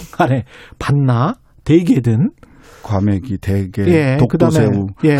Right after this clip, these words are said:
Speaker 2: <laughs>
Speaker 1: 렌트카. 그다음에 렌트카도 그 사모님이 있었다는 거 아니에요?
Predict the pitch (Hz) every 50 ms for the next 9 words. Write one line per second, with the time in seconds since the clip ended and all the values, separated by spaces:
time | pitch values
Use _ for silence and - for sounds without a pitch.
0 | 131 123 120 120 139 156 175 160 - - 104 90 - - - 170 156 147 135 123
1 | 117 117 123 - - - - - - - - - - 185 208 190 175 151 156 165
2 | 185 - 214 - 233 220 208 208 170 170 160 - - 285 330 320 311 285 247 226
3 | - 190 - 196 190 196 202 190 151 117 107 110 123 196